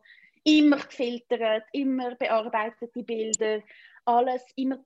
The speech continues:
spezielle Winkel, also ist auch relevant, wie wird das Foto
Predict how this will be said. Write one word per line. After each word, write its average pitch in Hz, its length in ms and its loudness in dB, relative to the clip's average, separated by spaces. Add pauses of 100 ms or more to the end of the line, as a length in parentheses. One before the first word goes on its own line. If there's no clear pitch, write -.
(100)
spezielle 262 580 -4
Winkel, 269 540 -4
also 233 180 -10
ist 254 100 -8
auch 233 140 0
relevant, 226 480 -2
wie 233 240 -8
wird 240 220 -10
das 233 120 -14
Foto 233 240 -4